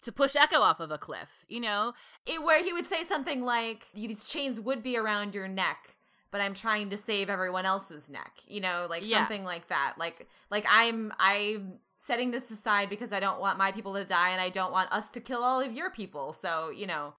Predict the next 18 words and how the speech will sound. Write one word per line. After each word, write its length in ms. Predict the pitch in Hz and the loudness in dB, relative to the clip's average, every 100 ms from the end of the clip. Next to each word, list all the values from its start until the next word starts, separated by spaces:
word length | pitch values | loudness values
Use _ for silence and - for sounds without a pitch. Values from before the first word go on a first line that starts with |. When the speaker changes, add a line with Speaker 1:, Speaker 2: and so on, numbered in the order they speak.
| _ | _
Speaker 1:
Right. 220 | 262 302 247 | 4 4 6
And 140 | 262 | 2
the 40 | 277 | -2
chains 580 | - - 320 359 381 269 | -4 -2 0 0 -4 -4
line 500 | 247 214 208 214 220 | 0 2 2 0 -6
felt 340 | - 214 208 | -2 -2 0
like, 280 | 196 185 185 - | 0 -2 -2 -8
okay, 240 | 202 220 | -8 -6
we 160 | 208 214 | -6 -4
need 160 | 220 196 | -6 -8
to 80 | |
give 260 | 208 233 233 | -12 -10 -8
him, 240 | 240 233 | -6 -8
he 180 | 226 226 | -6 -4
needs 180 | 262 233 | -4 -4
to 80 | 233 | -6
say 320 | - 269 311 | 0 2 2
something 560 | - 277 240 226 220 | 0 -4 -4 -8 -8